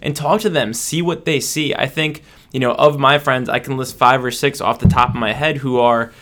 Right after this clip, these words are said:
in situations like me where they're out networking regularly, where they're meeting a lot of people, and those are the ones you wanna start with.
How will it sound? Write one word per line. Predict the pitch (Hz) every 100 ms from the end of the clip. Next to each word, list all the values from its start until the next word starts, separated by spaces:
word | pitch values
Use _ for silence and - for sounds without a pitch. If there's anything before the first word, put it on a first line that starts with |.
| - - _
in | 147 147
situations | 147 151 147 139 139 139 139
like | 131 120
me | 127 120 117
where | 120 117
they're | 117 117 117
out | 120 127 -
networking | 131 131 123 127 135 120
regularly, | 113 117 117 120 120 117
where | 113
they're | 110 107
meeting | 110 120 131 139
a | -
lot | 120 117
of | 113
people, | - - 175 147 127
and | - 120 117 - _ -
those | 151 190
are | 214
the | 185 143
ones | 151 135
you | 135
wanna | 131 120
start | - - 110 107
with. | - - -